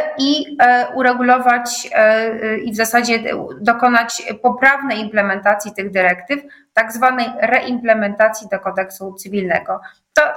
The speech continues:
tak zwana re-, reimplementacja nie jest czymś nowym, bo wcześniejsza dyrektywa z kolei unijna z dziewięćdziesiątego dziewiątego roku, która początkowo była implementowana do ustawy szczególnej, po dwunastu latach była reimplementowana do kodeksu cywilnego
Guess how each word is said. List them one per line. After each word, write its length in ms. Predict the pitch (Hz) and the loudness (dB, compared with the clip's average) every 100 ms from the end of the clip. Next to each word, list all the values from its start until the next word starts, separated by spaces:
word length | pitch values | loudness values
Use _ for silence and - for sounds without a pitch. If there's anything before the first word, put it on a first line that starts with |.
| - | -2
tak 140 | 294 | -2
zwana 200 | 294 311 | 0 2
re-, 220 | 285 285 285 | 2 2 2
reimplementacja 920 | 247 277 269 277 262 262 262 262 269 | 2 2 0 0 0 0 0 0 -2
nie 160 | 262 | 0
jest 140 | 262 254 | -2 -4
czymś 240 | 254 247 | -6 -2
nowym, 360 | 339 359 247 220 | 0 2 0 0
bo 140 | 214 | -2
wcześniejsza 520 | - 233 220 262 254 | -2 -6 -2 0 2
dyrektywa 520 | 214 208 208 - 208 208 | 0 -2 -6 -4 -2 -2
z 100 | - | -2
kolei 320 | 208 208 208 | 0 0 0
unijna 580 | 226 226 208 202 190 196 - _ _ _ | -4 -2 0 2 0 -2 -12 _ _ _
z 100 | 214 | -4
dziewięćdziesiątego 560 | 208 233 240 214 240 226 | -2 0 0 0 0 0
dziewiątego 500 | 226 220 214 214 208 | 0 0 0 2 4
roku, 240 | 220 220 | 2 0
która 220 | 196 202 | -2 -2
początkowo 600 | 202 208 208 208 214 208 | 0 -2 -2 -2 0 0
była 520 | 202 196 190 190 - - _ | 2 2 2 2 -4 -18 _
implementowana 880 | 226 220 208 208 208 208 196 185 185 | -4 0 2 0 -2 0 2 2 2
do 140 | 185 | 0
ustawy 460 | 214 - 240 202 196 | -2 -2 0 0 -4
szczególnej, 640 | - 214 196 190 214 302 - - - _ - | -6 -6 -4 0 0 0 -4 -18 -20 _ 4
po 240 | 285 285 | 4 4
dwunastu 480 | 254 269 269 - 254 | 0 4 2 2 2
latach 380 | 247 247 247 226 | 2 4 -2 -2
była 240 | 240 240 | 2 4
reimplementowana 920 | 240 233 233 233 226 226 233 220 226 | 4 0 -2 0 0 0 2 4 4
do 160 | 226 247 | 2 0
kodeksu 420 | 277 311 - 226 | 2 2 0 -8
cywilnego 680 | 214 202 202 190 185 226 | -10 -4 -2 0 2 2